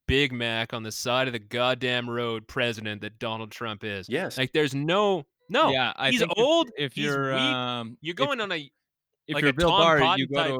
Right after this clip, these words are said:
Speaker 3: to, you go to war with the wannabe dictator you got, not the be-, not the wannabe dictator you want.
Speaker 1: No, it's the
Speaker 3: Trump
Speaker 1: Republican Party. The system's slanted in their favor. They can wait a couple elections and try this again. This problem isn't going away, but Donald Trump is not the guy you go w-, all in
Speaker 2: I
Speaker 1: on.
Speaker 2: think he
Speaker 3: I
Speaker 2: is the
Speaker 3: think
Speaker 1: You wanna
Speaker 2: guy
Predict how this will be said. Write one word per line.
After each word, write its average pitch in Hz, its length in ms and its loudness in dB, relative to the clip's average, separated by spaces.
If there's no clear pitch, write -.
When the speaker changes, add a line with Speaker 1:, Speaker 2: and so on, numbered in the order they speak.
Speaker 3:
to, - 100 -16
you 135 140 -4
go 147 140 0
to 147 80 0
war 139 260 0
with 131 120 -4
the 131 80 -4
wannabe 123 360 -2
dictator 127 400 -4
you 107 120 -4
got, 107 340 0
not 107 200 -4
the 110 60 -20
be-, 110 160 -12
not 110 280 -8
the 107 80 -8
wannabe 107 400 -4
dictator 107 440 -6
you 90 160 -14
want. 127 460 0
Speaker 1:
No, 120 160 2
it's 147 200 -2
the 208 100 -4
Speaker 3:
Trump 135 180 0
Speaker 1:
Republican 143 120 -8
Party. 131 280 -4
The 123 100 -10
system's 202 440 -10
slanted 151 440 -8
in 139 100 -8
their 127 140 -6
favor. 123 380 -6
They 117 120 -6
can 123 160 -10
wait 131 200 -4
a 127 60 -6
couple 123 340 -4
elections 120 400 -6
and 110 100 -16
try 117 260 -2
this 110 200 -8
again. 104 360 -4
This 170 120 -4
problem 311 280 2
isn't 190 200 0
going 165 240 2
away, 123 320 0
but 113 180 -10
Donald 202 320 -2
Trump 165 260 -2
is 101 120 -16
not 117 300 -2
the 110 100 -8
guy 117 260 0
you 104 140 -6
go 110 260 -4
w-, 110 260 -6
all 113 220 -2
in 123 160 -2
Speaker 2:
I - 0 -
Speaker 1:
on. 101 80 -8
Speaker 2:
think 104 180 0
he 127 140 2
Speaker 3:
I - 20 4
Speaker 2:
is 170 120 -4
the 170 60 2
Speaker 3:
think 262 80 2
Speaker 1:
You - 0 -
wanna 247 300 4
Speaker 2:
guy - 20 -20